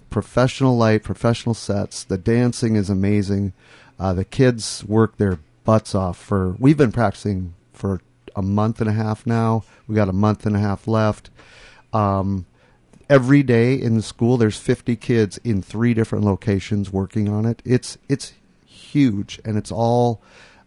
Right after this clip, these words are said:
uh, the kids. Like, they just bring it, and they put in all the work, and the adult mentors are a huge, huge part of that. But, um, if you haven't seen it,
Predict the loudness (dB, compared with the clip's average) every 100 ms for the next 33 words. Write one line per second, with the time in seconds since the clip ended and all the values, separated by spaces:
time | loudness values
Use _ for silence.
0 | _ -2 0 0 -4 -8 2 4 4 0
1 | -4 -2 2 2 2 0 -4 -2 2 4
2 | 2 0 -10 -20 _ -8 -4 -2 0 -2
3 | 0 2 2 0 -2 2 4 4 2 0
4 | -4 -8 _ -20 -20 -20 _ -2 0 2
5 | 0 0 0 0 0 0 0 -2 -2 -2
6 | 0 0 0 -8 -20 _ _ _ -20 -8
7 | 4 6 6 2 -6 -6 -6 -6 -6 -4
8 | -4 -2 -2 -4 -6 -10 -20 -20 -20 -20
9 | -8 -2 0 2 4 6 4 4 4 4
10 | 2